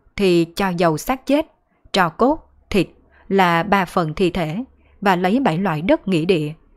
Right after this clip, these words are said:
thông qua bí pháp luyện chế tử thai thành cổ mạng đồng. Quan trọng là đứa bé nhất định không được lấy ra từ đường sinh sản, thậm chí sinh con cũng không được,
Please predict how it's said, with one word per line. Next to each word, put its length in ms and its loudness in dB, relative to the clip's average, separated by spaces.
thông 180 2
qua 280 -2
bí 220 0
pháp 260 -6
luyện 260 2
chế 300 -2
tử 140 2
thai 360 -4
thành 380 -4
cổ 220 0
mạng 280 -4
đồng. 200 -2
Quan 180 2
trọng 260 -2
là 140 0
đứa 140 0
bé 320 -2
nhất 240 0
định 260 0
không 240 -2
được 160 0
lấy 220 -2
ra 220 -2
từ 280 -2
đường 240 0
sinh 220 -2
sản, 320 -8
thậm 200 -2
chí 340 0
sinh 280 0
con 400 -4
cũng 220 -4
không 220 -4
được, 320 2